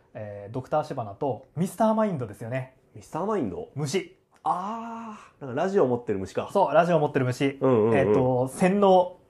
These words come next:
Speaker 1: マインドコントロールのすごい力を持ってる。
Speaker 2: はいはいはい。
Speaker 1: そいつ的なもので、
Speaker 2: うん。
Speaker 1: ルーサーに操られてる。
Speaker 2: あら。
Speaker 1: キャプテン・マーベル、シャザムですね。
Speaker 2: うん。この虫もキモいよね。
Speaker 1: あ、耳に入れるっていうのがマジでキモいんで。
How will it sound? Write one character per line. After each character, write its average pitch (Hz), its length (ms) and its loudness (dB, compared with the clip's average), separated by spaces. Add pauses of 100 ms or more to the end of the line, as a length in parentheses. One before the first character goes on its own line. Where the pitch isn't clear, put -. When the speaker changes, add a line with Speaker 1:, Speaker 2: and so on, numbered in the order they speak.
(100)
Speaker 1:
マ 160 180 4
イ 190 40 0
ン 190 40 -2
ド 190 100 4
コ 185 100 2
ン 180 40 0
ト 190 100 6
ロ 190 80 6
ー 170 40 4
ル 143 60 0
の 123 140 2
す - 80 -4
ご 143 100 4
い 131 60 2
力 127 220 2
を - 20 -4
持 117 100 -2
っ 113 40 -4
て 110 100 -6
る。 104 60 -6
Speaker 2:
は 120 100 4
い 120 80 8
は 110 100 2
い 101 80 6
は 95 140 0
い。 85 120 -6 (600)
Speaker 1:
そ 151 220 -2
い 151 80 -2
つ 151 760 0 (140)
的 156 260 0
な 160 140 8
も 147 160 4
の 147 140 6
で、 107 300 -2
Speaker 2:
う 110 60 0
ん。 87 160 -6 (160)
Speaker 1:
ル 139 200 4
ー 131 40 4
サ 131 140 4
ー 117 60 4
に 110 100 0
操 127 300 4
ら 123 100 0
れ 113 80 -8
て 110 100 -12
る。 98 240 -18
Speaker 2:
あ 110 120 -12
ら。 - 160 -10 (1080)
Speaker 1:
キ - 80 -16
ャ 110 40 -12
プ - 80 -20
テ 113 80 -14
ン・ 107 60 -14
マ 104 120 -12
ー - 20 -16
ベ 98 100 -16
ル、 98 80 -20
シ - 100 -18
ャ 127 80 -8
ザ 113 100 -12
ム 95 100 -18
で 95 80 -20
す - 120 -20
ね。 156 360 -12 (960)
Speaker 2:
う 135 40 -20
ん。 - 20 -18
こ - 0 -
の 120 80 -18
虫 104 300 -14
も 175 140 -14
キ - 120 -16
モ 185 140 -8
い 226 60 -12
よ 185 120 -10
ね。 160 260 -14 (1000)
Speaker 1:
あ、 120 120 -20
耳 156 360 -8
に 123 180 -10
入 110 80 -14
れ 113 120 -12
る 117 60 -12
っ - 20 -12
て - 220 -20
い 101 60 -16
う - 20 -18
の 98 80 -20
が 98 100 -20
マ 123 160 -6
ジ 127 80 -8
で 104 100 -12
キ - 140 -14
モ 117 140 -10
い 110 40 -14
ん 104 60 -16
で。 104 300 -12